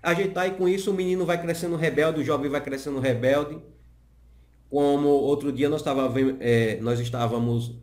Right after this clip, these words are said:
vendo um vídeo, acredito que eu mostrei pra ela. Uma mãe, ela foi tentar corrigir o seu filho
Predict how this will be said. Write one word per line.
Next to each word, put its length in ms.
vendo 360
um 180
vídeo, 340
acredito 460
que 80
eu 60
mostrei 320
pra 200
ela. 400
Uma 180
mãe, 460
ela 320
foi 680
tentar 400
corrigir 600
o 40
seu 200
filho 640